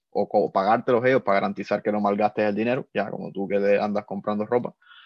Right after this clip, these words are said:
eh, o, eh, de alguna manera, eh, hacerlo un poco más específico, ¿no? Que no sea tanto requisito porque realmente es complejo, ya se te pierde el, se te pierden los recibos, etcétera.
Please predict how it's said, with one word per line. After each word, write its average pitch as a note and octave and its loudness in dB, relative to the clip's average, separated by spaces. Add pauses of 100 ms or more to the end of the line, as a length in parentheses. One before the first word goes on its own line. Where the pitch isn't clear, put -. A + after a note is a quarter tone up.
(340)
eh, G#2 4
o, C#3 4
eh, G#2+ 2
de A2 2
alguna A2 0
manera, B2 0
eh, G#2 2
hacerlo A2+ 2
un A2 -2
poco G#2+ -2
más G#2+ 0
específico, - -10
¿no? G2 -8
Que G#2 -8
no G2 -10
sea G2 0
tanto G#2 -4
requisito G#2+ -4
porque G#2 -6
realmente G2+ -4
es - -12
complejo, F#2 -4
ya G2 0
se F#2+ -10
te G2 -8
pierde G2+ -4
el, F2+ -8
se - -12
te - -10
pierden F#2+ -6
los F#2+ -12
recibos, G#2 -4
etcétera. - -16